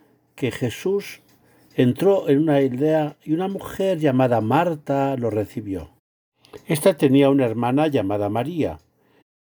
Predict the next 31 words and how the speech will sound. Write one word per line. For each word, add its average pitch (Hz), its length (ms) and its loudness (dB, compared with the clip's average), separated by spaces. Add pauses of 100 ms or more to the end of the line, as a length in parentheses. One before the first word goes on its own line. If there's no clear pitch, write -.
(200)
Marta 175 340 2
se 156 140 -2
acercó 127 380 0
al 120 100 2
Señor 143 480 2
y 143 60 0
le 131 100 0
dijo: 139 340 0
"¿No 196 160 -2
te 202 120 -6
importa 165 680 -2
que 147 140 2
mi 131 80 2
hermana 135 440 2
me 127 140 0
haya 139 240 2
dejado 123 460 -2
sola 147 400 -2
para 127 300 -4
servir?". 131 520 -4 (880)
Y 123 80 -4
Jesús: 127 640 0 (360)
"Marta, 117 600 2
Marta, 104 720 -4 (340)
andas 131 460 0
inquieta 147 640 0
y 131 60 2
preocupada 123 840 -2
con 120 240 -8
muchas 117 440 -6
cosas". 104 600 -14